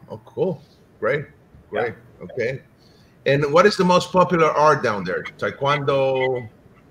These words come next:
Speaker 2: Well, Jiu-Jitsu has taken the world by storm, right?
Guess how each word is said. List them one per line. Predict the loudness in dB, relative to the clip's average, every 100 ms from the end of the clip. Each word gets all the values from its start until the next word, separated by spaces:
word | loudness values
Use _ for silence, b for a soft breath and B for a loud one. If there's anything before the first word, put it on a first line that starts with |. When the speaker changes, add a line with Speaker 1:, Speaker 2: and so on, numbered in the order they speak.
| _ _ _ _ _ -20 _ b b b 6
Speaker 2:
Well, | 6 6
Jiu-Jitsu | 4 6 6 6 6
has | 4 2
taken | 2 4 4
the |
world | 6 4 2
by | 0
storm, | -2 -4 -2
right? | -2 -4